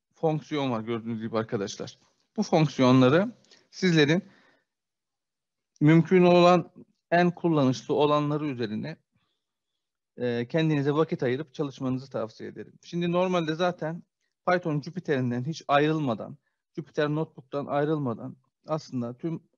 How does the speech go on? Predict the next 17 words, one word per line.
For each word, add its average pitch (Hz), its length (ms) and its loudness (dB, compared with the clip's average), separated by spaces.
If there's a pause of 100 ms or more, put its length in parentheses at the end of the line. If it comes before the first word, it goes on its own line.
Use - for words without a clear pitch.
(240)
I 135 120 -4
T 139 580 -6 (300)
alanındaki, 127 800 4 (420)
e, 127 200 4
size 143 240 2
lazım 143 460 6
olan 117 360 -4 (260)
tool'ları 139 580 -2
kullanabileceğinizi 131 1000 0
göstermeye 110 480 -4
çalışıyorum. 127 580 -14
Bunlardan 135 460 0
biri 120 180 -2
de 110 60 -4
işte 170 320 -10 (760)
Git 135 280 -6
kullanımı. 113 680 -8